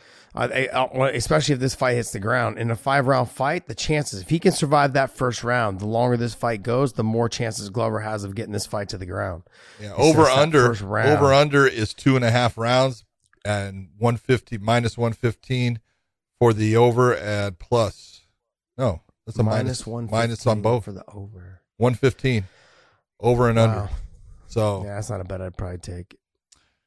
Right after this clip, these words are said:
Speaker 2: You know, I look at it, if I was gonna say in this fight, I'd probably go the under. You know, I just think that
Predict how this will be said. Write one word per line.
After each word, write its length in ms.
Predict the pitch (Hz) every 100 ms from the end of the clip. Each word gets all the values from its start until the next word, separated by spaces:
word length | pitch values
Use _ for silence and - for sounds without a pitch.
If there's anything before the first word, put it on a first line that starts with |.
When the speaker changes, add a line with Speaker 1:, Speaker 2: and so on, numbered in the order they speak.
| _ _ _ _ 139
Speaker 2:
You 60 |
know, 180 | 147 135
I 200 | 131 123
look 240 | 131 135 139
at 80 | 120 107
it, 60 | 110
if 120 | 113
I 120 | 113
was 160 | 113 107
gonna 200 | 117 110
say 520 | - - 131 131 131
in 280 | - 123 123
this 240 | 120 -
fight, 320 | - 127 127 _ _ _ _
I'd 120 | - -
probably 340 | - 101 117
go 220 | 110 -
the 160 | 120 104
under. 420 | 120 120 87 - _ _ _ _ _ _ _ 87
You 40 |
know, 200 | 95 107 95
I 80 |
just 300 | 98 98 -
think 200 | 107 107
that 120 | 107